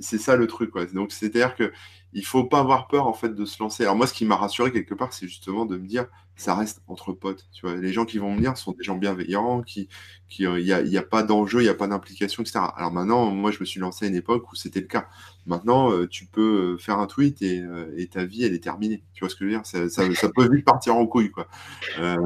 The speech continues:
il suffit que tu t'exprimes mal, euh, t'as, on n'a pas vraiment le droit à l'erreur. Ça peut faire peur et je comprends les, que les gens aient peur de s'exprimer en ligne.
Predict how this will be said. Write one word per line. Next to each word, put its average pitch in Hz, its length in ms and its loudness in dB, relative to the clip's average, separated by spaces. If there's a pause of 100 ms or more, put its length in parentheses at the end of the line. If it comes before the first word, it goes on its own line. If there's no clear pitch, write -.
(140)
il 90 80 2
suffit - 260 -8
que - 60 -14
tu 110 80 -12
t'exprimes 107 400 0
mal, 135 260 6
euh, 104 200 2
t'as, 98 200 2
on 98 240 2
n'a 98 140 2
pas 117 240 4
vraiment 113 280 2
le 107 60 2
droit 110 160 0
à - 20 0
l'erreur. 107 280 -2
Ça 85 120 -8
peut 107 140 -2
faire 110 220 -4
peur 98 180 -4
et 82 60 -10
je - 80 -14
comprends 110 300 -6
les, 92 200 -6
que - 80 -20
les 87 80 -6
gens 101 160 -4
aient 87 80 -4
peur 104 300 -4
de 87 280 -8
s'exprimer 90 440 -12
en 92 80 -4
ligne. 139 160 -8